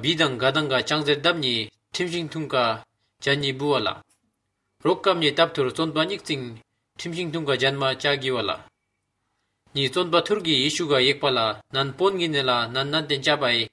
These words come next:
니 아이가부 짜바이 아니. 니 엄토 쫀바기 옛발라. 난 낀쪽에 용켈루 말라모.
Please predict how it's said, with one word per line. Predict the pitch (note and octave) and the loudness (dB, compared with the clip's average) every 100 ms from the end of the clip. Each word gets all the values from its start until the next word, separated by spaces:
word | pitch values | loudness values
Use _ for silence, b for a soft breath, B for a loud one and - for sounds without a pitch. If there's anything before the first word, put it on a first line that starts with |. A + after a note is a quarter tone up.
| _ | _
니 | C#3 | -2
아이가부 | B2 D3 D3 C3 | 2 2 2 0
짜바이 | - C#3+ C3 B2 | 0 0 2 2
아니. | C#3+ A#2 F#2+ - _ _ _ _ _ _ _ - | 0 -4 -8 -16 _ _ _ _ _ _ _ -4
니 | C#3+ | -2
엄토 | E3 F3 D#3+ | -2 -2 2
쫀바기 | G3 F#3+ F#3+ C#3+ C3 | 2 4 2 4 2
옛발라. | C#3+ D#3 C3+ A#2+ A2 - _ _ _ _ _ _ _ _ _ _ - | 2 2 2 2 2 -4 _ _ _ _ _ _ _ _ _ _ -2
난 | C#3+ C#3 | 0 0
낀쪽에 | G3 F3+ E3+ C#3+ C3+ | -2 0 2 2 2
용켈루 | D#3 D#3+ D#3 D3+ | 0 0 0 2
말라모. | E3+ D#3 A2+ - | 2 0 -2 -10